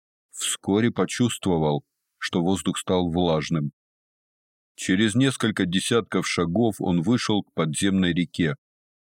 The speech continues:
До противоположного берега свет факела доставал с трудом. Она не была судоходной, как у Сихерти. Поток вытекал из-под скалы и под скалой скрывался. Что-то в этой воде показалось бизнесмену неестественным.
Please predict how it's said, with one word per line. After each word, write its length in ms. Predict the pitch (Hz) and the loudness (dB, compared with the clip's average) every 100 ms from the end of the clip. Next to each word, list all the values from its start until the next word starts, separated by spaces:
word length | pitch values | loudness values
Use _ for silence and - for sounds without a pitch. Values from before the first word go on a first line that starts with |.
| _ | _
До 160 | - - | -2 0
противоположного 920 | - 196 95 202 - 110 104 98 95 | 2 2 2 2 2 2 2 2 2
берега 400 | 92 104 104 90 | 2 2 2 0
свет 320 | 87 - 101 87 | -2 -2 -2 0
факела 440 | 98 92 90 87 | -2 0 0 0
доставал 480 | 82 85 - 92 90 | -2 -4 0 0 0
с 100 | - | -2
трудом. 540 | - 90 80 82 69 - _ _ _ _ - | -2 0 0 0 -2 -6 _ _ _ _ -4
Она 240 | 85 101 | 0 2
не 100 | 120 | 2
была 320 | 127 143 135 95 | 2 2 2 2
судоходной, 720 | - 80 85 - 110 123 117 | 0 -2 -2 0 0 0 0
как 220 | 117 107 | 0 -2
у 60 | 117 | -4
Сихерти. 680 | - 95 - 87 - 95 87 _ _ _ _ _ - | -2 -2 -2 -4 -2 -4 -4 _ _ _ _ _ -4
Поток 320 | 85 - 95 | -2 0 0
вытекал 500 | 101 95 98 104 92 | 0 0 0 2 2
из-под 280 | 87 - 85 | 0 -4 -4
скалы 420 | - 98 104 120 | -2 0 2 2
и 160 | - 92 | 0 -4
под 220 | - 87 | -4 -4
скалой 400 | - 87 85 95 | -2 0 2 0
скрывался. 800 | - - 92 95 82 - - - _ _ _ _ - | -2 -2 0 2 0 -2 -6 -8 _ _ _ _ -10
Что-то 400 | - 113 107 107 | -2 0 2 2
в 60 | |
этой 180 | 107 101 | 2 2
воде 320 | 95 98 120 | 2 2 0
показалось 600 | 110 90 92 90 110 98 | 0 -2 -2 0 2 0
бизнесмену 800 | 78 90 78 85 - 107 113 98 | 0 -2 0 -2 0 0 2 2
неестественным. 1120 | 87 90 98 92 - 110 - - 82 80 78 | 2 2 2 0 -2 -2 -2 -2 0 0 -2